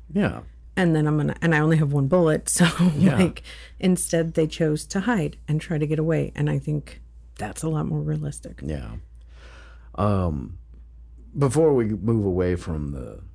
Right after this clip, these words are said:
Speaker 1: T V style zombies and all that, I did
Speaker 2: <laughs>
Speaker 1: wanna, like, kinda go into, like, one of the reasons why,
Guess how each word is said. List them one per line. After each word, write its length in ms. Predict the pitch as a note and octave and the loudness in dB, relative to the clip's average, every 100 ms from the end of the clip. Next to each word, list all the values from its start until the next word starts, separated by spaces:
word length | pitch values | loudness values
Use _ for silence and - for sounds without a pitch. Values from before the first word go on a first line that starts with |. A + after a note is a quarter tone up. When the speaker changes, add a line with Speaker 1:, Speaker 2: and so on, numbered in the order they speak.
| - | -10
Speaker 1:
T 160 | G2 | -6
V 160 | E2+ D2+ | -6 -6
style 400 | - D2 C2 G#1+ | -8 -8 -8 -10
zombies 420 | - C#2 D2 - | -12 -12 -12 -14
and 80 | - | -14
all 100 | C2 | -14
that, 240 | A#1+ A#1+ - | -12 -8 -6
I 60 | |
did 200 | F2 F#2 | -4 -4
Speaker 2:
<laughs> 0 | |
Speaker 1:
wanna, 220 | F2 E2+ | -4 -6
like, 140 | D2 D2 | -6 -10
kinda 220 | E2+ D2+ | -10 -8
go 180 | D#2 D#2+ | -8 -8
into, 160 | D#2 | -10
like, 320 | B1+ B1+ - - - - - | -10 -14 -16 -20 -20 -20 -16
one 160 | - A#2+ | -4 -2
of 60 | G#2 | 0
the 60 | |
reasons 340 | F#2+ G2 F#2+ F2 | -2 -4 -6 -6
why, 320 | D#2+ D#2 | -6 -6